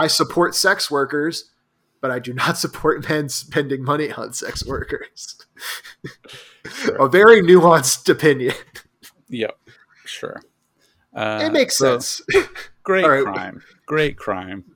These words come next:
Speaker 1: No, I actually have a real <laughs> crime.
Speaker 2: Okay. Um, I
Speaker 1: I
Speaker 2: guess
Speaker 1: just
Speaker 2: we'll
Speaker 1: had, I
Speaker 2: go
Speaker 1: felt like I needed to get that off my chest.
Speaker 2: That's fine. Uh, I will, I will do a quick little crime. This is just a little mini.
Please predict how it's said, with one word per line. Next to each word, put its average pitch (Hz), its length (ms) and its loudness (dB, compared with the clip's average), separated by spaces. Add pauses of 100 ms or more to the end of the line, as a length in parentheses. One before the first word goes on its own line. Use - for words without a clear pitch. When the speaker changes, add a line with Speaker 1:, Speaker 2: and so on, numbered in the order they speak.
Speaker 1:
No, 160 140 0
I 151 80 -2
actually 160 320 0
have 131 160 -2
a 113 60 -12
real 110 260 -10
<laughs> - 0 -
crime. - 500 -8 (680)
Speaker 2:
Okay. - 300 -14 (1040)
Um, 104 520 -14
I 117 60 -6
Speaker 1:
I 117 60 -4
Speaker 2:
guess 123 100 -2
Speaker 1:
just 120 120 -6
Speaker 2:
we'll 147 160 0
Speaker 1:
had, - 40 -4
I 151 120 2
Speaker 2:
go - 80 -6
Speaker 1:
felt 202 160 4
like 175 160 2
I 156 80 4
needed 147 200 2
to 135 60 0
get 123 180 0
that 120 120 -2
off 107 180 -6
my 95 120 -10
chest. - 480 -12 (200)
Speaker 2:
That's 117 240 -10
fine. - 300 -18 (920)
Uh, 104 320 -6
I 110 180 0
will, 123 140 -4
I 117 120 -2
will 123 140 -2
do 117 200 -4
a 107 60 -8
quick - 480 -2
little 110 240 -2
crime. 107 500 -6 (400)
This 113 140 -6
is 113 100 -10
just 113 240 -8 (100)
a 110 120 -4
little 104 320 -4
mini. 98 500 -8